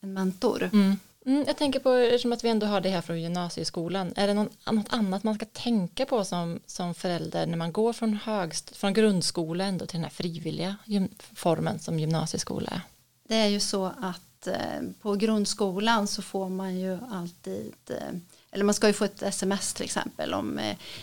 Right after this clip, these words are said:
Speaker 1: eleven har varit frånvarande från en lektion.
Speaker 2: Mm.
Speaker 1: Eh, när, eh, de börjar gymnasiet så är det viktigt att man har koll på att man har inloggning till Skola tjugofyra,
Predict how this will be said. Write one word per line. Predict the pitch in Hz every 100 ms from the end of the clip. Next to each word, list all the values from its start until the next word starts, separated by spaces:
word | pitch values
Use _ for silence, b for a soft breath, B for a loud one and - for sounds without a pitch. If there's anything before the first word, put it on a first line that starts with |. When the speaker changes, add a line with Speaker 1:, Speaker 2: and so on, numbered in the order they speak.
| B
Speaker 1:
eleven | 202 202 151 226 320 190 180 B -
har | 196
varit | 180 175
frånvarande | - 185 - - -
från | - 208
en | 196
lektion. | - - - 175 202 -
Speaker 2:
Mm. | 185 185 220 B B -
Speaker 1:
Eh, | 196 190 196
när, | 202 196 196 190 196
eh, | 196 190 190 196 202
de | - 202 202
börjar | 202 185 185 190
gymnasiet | 190 202 196 185 - 226 -
så | 202
är | 190
det | 196 - -
viktigt | 202 175 - 190
att | 190 190
man | 185
har | 185
koll | - 185
på | 180
att | 185 -
man | 185
har | 175 220 214
inloggning | 202 185 175 - - 180
till | -
Skola | - 185
tjugofyra, | 185 - - 202 190 240 277